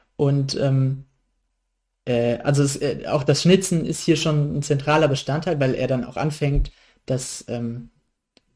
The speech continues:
äh, die, die, das Mickey Maus Ballett zu schnitzen. Äh, in der nächsten Szene sehen wir dann, wie die Puppen eingefädelt werden und, ähm, genau, ja, da, äh, wird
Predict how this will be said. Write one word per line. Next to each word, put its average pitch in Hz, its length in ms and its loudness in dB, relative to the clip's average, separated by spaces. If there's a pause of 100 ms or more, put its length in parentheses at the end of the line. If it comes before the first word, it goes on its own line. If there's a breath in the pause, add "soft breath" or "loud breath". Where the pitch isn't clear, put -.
(120)
äh, 117 300 -8 (220)
die, 117 300 -6
die, 120 260 -4
das - 220 -6
Mickey 135 200 0
Maus 135 200 0
Ballett 127 280 0
zu 143 100 -4
schnitzen. 143 600 -4 (400 loud breath)
Äh, 135 300 0
in - 60 -2
der 143 100 2
nächsten 175 300 0
Szene 180 280 -2
sehen 165 200 0
wir 156 60 -2
dann, 147 560 0 (160)
wie 151 80 0
die 139 240 0
Puppen 143 380 0
eingefädelt 196 840 -2
werden 185 420 -4
und, 139 460 -6
ähm, 123 420 -6 (680)
genau, 127 220 -2
ja, 120 180 0
da, 117 160 0
äh, 92 400 -8
wird 123 480 -10